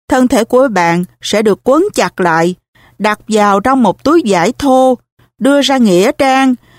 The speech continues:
bị người ta cắt rời tứ chi, bị chim điêu cắn xé thành từng miếng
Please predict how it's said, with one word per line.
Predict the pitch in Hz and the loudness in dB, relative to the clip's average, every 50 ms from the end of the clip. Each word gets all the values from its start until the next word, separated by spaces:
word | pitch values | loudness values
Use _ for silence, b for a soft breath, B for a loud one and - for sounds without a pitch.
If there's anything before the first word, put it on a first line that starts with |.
| b b b | b b b
bị | - 190 202 | -2 0 0
người | 233 233 202 | 2 0 0
ta | - 240 254 | 0 -2 -4
cắt | - - 349 - - | -4 -4 -4 -4 -4
rời | - - 202 202 190 190 185 180 175 - - | -6 -4 -2 0 2 2 2 0 0 -2 -2
tứ | 240 262 294 339 381 403 392 - | 0 2 4 4 4 2 0 0
chi, | - 262 262 262 262 269 262 247 - b b b b b b b b b | -2 0 2 2 2 2 0 -2 -4 b b b b b b b b b
bị | 185 196 190 | 0 0 0
chim | 185 - 262 269 277 269 254 | 0 -2 -2 0 2 2 2
điêu | 247 262 262 269 262 262 | 2 2 0 2 0 0
cắn | 240 _ - 262 269 302 359 427 | -2 _ -4 -2 -2 -2 -2 -2
xé | 403 - - 302 254 269 294 330 440 - | -2 -2 -2 0 0 0 0 0 -2 -2
thành | - 277 214 185 180 170 170 | -4 -4 -4 -2 -2 -2 -4
từng | 160 - 196 190 180 175 180 | -4 -2 -2 0 2 2 2
miếng | 196 233 294 339 | 2 2 2 2